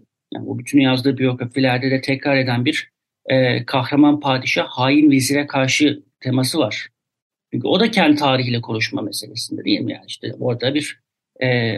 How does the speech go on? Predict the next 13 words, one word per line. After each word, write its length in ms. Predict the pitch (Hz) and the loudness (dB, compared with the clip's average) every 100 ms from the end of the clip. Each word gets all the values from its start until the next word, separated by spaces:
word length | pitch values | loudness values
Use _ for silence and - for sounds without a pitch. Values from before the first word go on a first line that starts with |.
| - | -4
Abdülaziz 520 | - 123 151 147 156 143 | -4 2 4 6 4 2
döneminin 400 | 131 123 165 185 | 2 4 2 0
tipik 400 | 135 180 185 147 | -2 -4 -2 0
Babali 480 | 139 135 151 151 | 2 4 4 4
oligarşisine 680 | 160 139 135 135 131 - 151 | 4 4 2 0 0 0 0
karşı 400 | 147 127 117 - | 0 -2 0 2
Namık 300 | 165 139 147 | 4 4 4
Kemal'in 360 | - 131 139 190 | 2 0 2 0
bir 80 | 170 | -2
siyasal 500 | - 151 131 180 185 | 0 0 2 0 2
pozisyon 380 | 160 143 185 180 | 0 0 2 2
aldığını 360 | 143 120 117 | 2 0 -2
görüyoruz. 460 | 113 139 226 269 | -4 -6 -8 -12